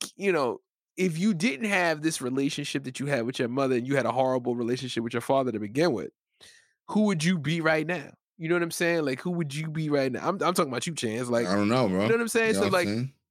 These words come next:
Speaker 1: yeah. So, like, so, like, I try, like, like, adult, adults are just s-, bigger children, <laughs> right? That's how, that's how I look at it. Like, I, like, we're just,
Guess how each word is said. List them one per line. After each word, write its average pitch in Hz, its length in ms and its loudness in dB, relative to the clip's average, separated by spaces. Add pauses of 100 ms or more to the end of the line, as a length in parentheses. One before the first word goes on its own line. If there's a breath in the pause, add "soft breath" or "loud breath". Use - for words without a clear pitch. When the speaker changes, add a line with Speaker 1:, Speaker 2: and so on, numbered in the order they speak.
(360)
Speaker 1:
yeah. 311 320 2
So, 254 180 0
like, 247 300 0
so, 269 140 0
like, 240 220 0
I 220 160 2
try, 185 460 -4
like, 185 320 -6 (880)
like, 147 320 -2 (1700)
adult, 226 500 0 (180)
adults 196 540 0
are 165 60 2
just 147 420 -6
s-, - 280 -16 (200)
bigger 143 340 0 (220)
children, 110 720 -4
<laughs> - 60 -20
right? 165 600 0 (680 loud breath)
That's 190 240 2
how, 196 340 4
that's 202 240 2
how 196 140 2
I 170 100 2
look 147 240 -4
at 120 140 -6
it. 73 120 -10
Like, 143 180 2
I, 160 120 4
like, 143 320 -4
we're 185 140 0
just, 180 400 -8